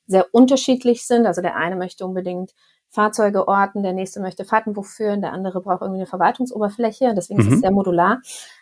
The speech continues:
Speaker 1: Ähm, das kann man jetzt nicht so pauschal in ein, ein Fuhrpark-Größe übersetzen. Aber wie gesagt, so zweihundert Euro M A A Warenkorb, so mit zwanzig bis fünfzig Fahrzeugen zielen wir idealerweise drauf, ähm, je nach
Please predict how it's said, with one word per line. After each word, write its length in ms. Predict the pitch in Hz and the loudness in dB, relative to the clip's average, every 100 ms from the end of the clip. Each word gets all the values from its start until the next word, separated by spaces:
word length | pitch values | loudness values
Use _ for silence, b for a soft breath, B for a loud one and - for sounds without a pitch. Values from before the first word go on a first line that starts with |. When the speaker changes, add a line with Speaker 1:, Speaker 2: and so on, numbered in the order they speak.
| - | -2
Speaker 1:
Ähm, 160 | 190 | 0
das 120 | 190 | 0
kann 140 | 196 202 | -2 -2
man 80 | 208 | -2
jetzt 160 | 196 | -2
nicht 240 | 220 208 - | -6 -6 -4
so 240 | 208 208 - _ _ | -2 -2 -8 _ _
pauschal 640 | - 190 - 202 208 226 233 | 0 2 0 -2 0 2 0
in 200 | 185 180 | -2 -4
ein, 380 | 175 185 180 - | -4 -6 -8 -8
ein 280 | 170 175 185 | -10 -10 -6
Fuhrpark-Größe 760 | - 247 196 - 202 262 262 | -2 -2 -4 -4 2 2 0
übersetzen. 540 | 247 226 214 214 - 208 | -4 -2 -2 -2 -4 -4
Aber 180 | 185 180 | -2 -2
wie 60 | |
gesagt, 300 | 185 185 175 | -2 0 -2
so 80 | 180 | -4
zweihundert 480 | 180 185 196 208 202 | -4 0 0 -2 -6
Euro 200 | 190 175 | -8 -8
M 180 | - 180 | -8 -10
A 180 | - 165 | -10 -8
A 60 | |
Warenkorb, 600 | 156 185 202 - 180 175 | -6 -6 -8 -4 -2 -2
so 120 | - | -6
mit 200 | 170 175 | -8 -8
zwanzig 460 | - 165 190 196 190 | -6 -2 -2 -4 -8
bis 120 | 170 | -10
fünfzig 380 | - 170 - 180 | -8 -8 -8 -10
Fahrzeugen 640 | - 160 - 175 170 165 | -6 -6 -4 -4 -2 -4
zielen 380 | 160 - 190 175 | -6 -4 -2 0
wir 260 | 165 160 165 b b b b | 0 0 -2 b b b b
idealerweise 720 | 196 190 180 170 165 156 160 160 | 0 4 6 6 2 0 0 -4
drauf, 540 | - 151 165 175 - 170 | 0 2 2 0 -6 -8
ähm, 280 | 170 165 160 | -6 -6 -4
je 140 | 165 | -2
nach 200 | 156 151 | -2 -6